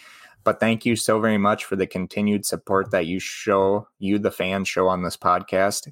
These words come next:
Couldn't do it without you all. And also, please join us this Saturday, June third at eight P M Central Standard Time on YouTube.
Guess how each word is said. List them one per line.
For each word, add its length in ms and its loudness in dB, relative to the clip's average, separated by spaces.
Couldn't 300 -6
do 160 2
it 40 -2
without 460 0
you 100 0
all. 340 0
And 240 0
also, 500 2
please 200 -2
join 240 0
us 220 -4
this 200 4
Saturday, 680 2
June 260 0
third 280 2
at 200 0
eight 200 -2
P 160 -4
M 180 -2
Central 380 -4
Standard 420 -4
Time 240 -2
on 320 0
YouTube. 460 0